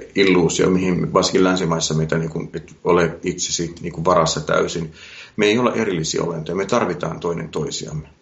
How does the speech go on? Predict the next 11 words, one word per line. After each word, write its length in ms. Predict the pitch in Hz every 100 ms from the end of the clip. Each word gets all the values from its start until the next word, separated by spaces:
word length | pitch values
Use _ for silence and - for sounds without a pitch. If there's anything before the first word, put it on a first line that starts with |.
| -
Nekin, 320 | 104 104 98
jotka 200 | 92 104
erakoituvat, 800 | 110 87 78 76 73 71 71 -
ne 100 | 92
on 100 | 90
tarvinneet 440 | 95 92 82 80
jossakin 360 | 82 80 80 80
vaiheessa. 300 | 78 80 78 - _
Ja, 140 | 90 82 - - _ -
niin 100 | 92
kuin, 160 | -